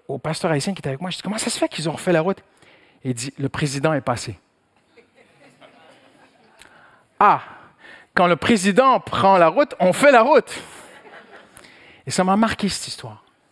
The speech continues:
Parce que c'est ce qu'il dit dans Ésaïe. Avant que le roi vienne,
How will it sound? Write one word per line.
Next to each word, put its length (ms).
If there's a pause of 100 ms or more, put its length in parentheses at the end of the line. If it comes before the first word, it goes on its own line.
(640)
Parce 140
que 100
c'est 160
ce 100
qu'il 140
dit 160
dans 240
Ésaïe. 400 (1040)
Avant 380
que 120
le 120
roi 320
vienne, 420